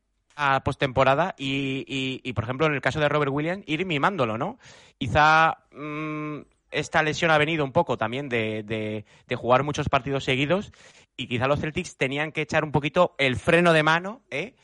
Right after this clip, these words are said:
Y como bien dice Natalia, quizá buscar otra pieza más, eh, en el roster para complementar ya de por sí una buena plantilla, pero, eh, sobre todo en el puesto de cinco, yo buscaría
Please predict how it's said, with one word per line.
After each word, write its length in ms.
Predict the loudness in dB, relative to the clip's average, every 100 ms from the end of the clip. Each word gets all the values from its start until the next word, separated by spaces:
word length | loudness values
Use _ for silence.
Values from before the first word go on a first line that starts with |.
| _ _ _ _ _
Y 40 |
como 200 | -4 0
bien 140 | 0 0
dice 160 | -2
Natalia, 440 | 0 0 -2 -4 -8
quizá 240 | -12 -2 0
buscar 400 | 0 2 0 0
otra 320 | -2 2 2
pieza 260 | 2 2 2
más, 360 | 2 0 -4 -14 _ _ _ -6
eh, 380 | -2 0 -2 -2
en 120 | -4
el 160 | -2 -2
roster 380 | -4 -2 -2
para 180 | 0 0
complementar 1040 | -2 -2 -2 -2 2 4 6 6 4 0 _ -20 _
ya 420 | -18 -16 -8 -2 -2
de 80 |
por 140 | -2 -4
sí 120 | -4
una 220 | -4 0
buena 240 | 0 2 0
plantilla, 560 | -2 -4 -6 -4 -4 -6 _ _ _ _
pero, 460 | 0 4 6 4 0
eh, 200 | -4 -4
sobre 200 | -2 -4
todo 200 | 0 0
en 60 | 0
el 80 | 0
puesto 260 | -4 0
de 100 | -2
cinco, 460 | -2 -6 2 2 2
yo 260 | 0 4 6
buscaría 680 | 4 2 2 2 0 -2